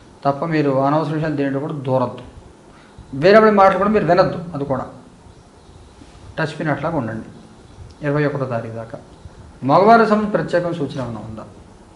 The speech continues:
Six, Seven of Wands, ఆడవారి ప్రత్యేక సూచన ఏమైనా ఉందా? Six of Wands, వైవాహిక జీవితం ఎలా ఉంటుంది?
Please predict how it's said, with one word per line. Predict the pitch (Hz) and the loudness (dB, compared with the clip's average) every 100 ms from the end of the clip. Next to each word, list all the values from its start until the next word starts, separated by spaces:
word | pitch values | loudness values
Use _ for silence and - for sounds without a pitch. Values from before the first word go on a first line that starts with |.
| - - | -20 -12
Six, | 175 | -10
Seven | - - 165 151 | -10 -10 -6 -4
of | 156 - 135 | -4 -6 -6
Wands, | 147 127 - - - - - - - - - - - | -6 -6 -12 -18 -20 -20 -20 -20 -20 -20 -20 -20 -2
ఆడవారి | 151 175 180 175 | 2 4 4 2
ప్రత్యేక | 143 143 143 | -2 -6 -6
సూచన | 139 131 123 | -6 -8 -10
ఏమైనా | 113 | -12
ఉందా? | 110 113 107 - - - - - - - - | -12 -16 -18 -20 -20 -20 -20 -20 -20 -18 -14
Six | 165 | -10
of | 151 147 123 127 | -6 -6 -6 -6
Wands, | 135 - - - - - - - - | -6 -8 -14 -18 -20 -20 -20 -20 -4
వైవాహిక | 135 151 151 143 | -2 0 -2 -2
జీవితం | 139 131 | -4 -6
ఎలా | 117 | -10
ఉంటుంది? | 113 113 - | -12 -16 -20